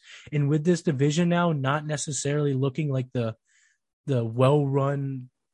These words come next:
you know, tip-top machine that it kinda was two couple years ago, why not D J Moore exploding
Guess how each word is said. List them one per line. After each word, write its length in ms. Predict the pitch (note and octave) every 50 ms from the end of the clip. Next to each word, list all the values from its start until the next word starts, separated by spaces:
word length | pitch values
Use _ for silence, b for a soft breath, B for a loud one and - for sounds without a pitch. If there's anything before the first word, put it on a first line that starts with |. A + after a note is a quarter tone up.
| _ -
you 100 | F#3 C#3
know, 140 | B2 B2 B2 -
tip-top 500 | - - F#3 F#3 - - - D3 D3 C#3+
machine 360 | D3+ C3+ - - - D#3 E3
that 120 | E3 D#3 C3+
it 120 | A#2+ A#2+
kinda 200 | - D3 D3 C#3+
was 400 | B2+ A#2 A#2+ B2+ D3+ E3 D3+ C#3
two 200 | C3 - - D3+
couple 260 | C3 - - D3+ C#3+
years 320 | C3 A#2+ B2 D3+ G3 G3 E3
ago, 360 | C#3 C3+ C3 B2+ B2+ B2+ - b b b b b b b b
why 240 | - B2+ C#3+ F3 F#3
not 200 | E3 E3 D#3+ C3
D 120 | A2 A#2+ G#2+
J 120 | A#2 A2+
Moore 220 | G#2+ G#2+ G#2+ G#2 G2+
exploding 540 | - B2+ - - - B2 A2+ G#2+ G#2 G2+